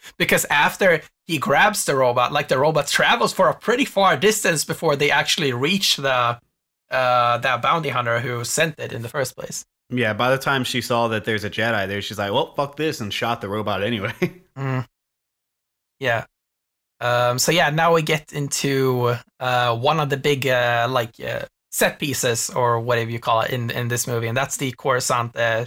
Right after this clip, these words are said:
Speaker 1: chase scene. So yeah, obviously, um, Obi-Wan kind of launched out for that droid, and he, uh, he f-, goes towards the, the bounty hunter, and the bounty hunter shoots the droid, and now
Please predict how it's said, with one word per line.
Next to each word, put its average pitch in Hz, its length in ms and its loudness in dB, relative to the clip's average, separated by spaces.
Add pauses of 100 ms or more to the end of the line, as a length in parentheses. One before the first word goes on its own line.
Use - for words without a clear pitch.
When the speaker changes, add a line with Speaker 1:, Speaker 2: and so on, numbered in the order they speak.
Speaker 1:
chase 135 320 0
scene. 107 380 -6 (1040)
So 147 480 4
yeah, 147 240 4
obviously, 143 540 2
um, 127 420 0
Obi-Wan 135 640 0 (240)
kind 127 160 -2
of 120 80 0
launched 123 380 0
out 123 320 -2
for 135 100 -10
that 113 200 0
droid, 143 420 2
and 127 100 -2
he, 120 320 -4 (400)
uh, 123 320 2
he 131 320 -2
f-, 131 120 -14 (140)
goes 139 280 0
towards 131 520 0
the, 123 540 0 (220)
the 127 220 -4
bounty 147 300 0
hunter, 143 280 0
and 131 160 0
the 120 40 -6
bounty 127 260 0
hunter 117 140 -4
shoots 147 360 0
the 127 100 -4
droid, 165 300 2
and 139 100 -2
now 131 360 0